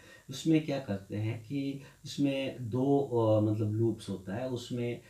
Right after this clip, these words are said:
आप एक दूसरे को, मतलब, अ, एक व्यक्ति को ऊपर से नीचे आप, अ, ये करके बांध के नीचे उतार सकते हैं, घायल व्यक्ति को आप नीचे उतार सकते हैं। ये इस, इस, अ, not की खासियत है।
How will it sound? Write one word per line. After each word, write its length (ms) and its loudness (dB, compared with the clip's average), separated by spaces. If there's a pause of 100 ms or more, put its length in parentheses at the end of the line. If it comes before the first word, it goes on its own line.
(240)
आप 440 -4
एक 180 2
दूसरे 340 -2
को, 340 -2
मतलब, 1300 0
अ, 20 2
एक 120 0
व्यक्ति 340 0
को 120 0
ऊपर 300 4
से 160 -2
नीचे 300 2
आप, 400 -2
अ, 300 -6
ये 340 2
करके 480 -2 (220)
बांध 220 0
के 200 2
नीचे 320 2
उतार 380 2
सकते 360 -8
हैं, 140 -12
घायल 260 2
व्यक्ति 280 0
को 300 0 (260)
आप 220 -4
नीचे 220 2
उतार 320 2
सकते 360 -8
हैं। 120 -14 (320)
ये 340 2
इस, 400 -8
इस, 380 0
अ, 400 0
not 300 -2
की 100 -6
खासियत 520 -8
है। 160 -20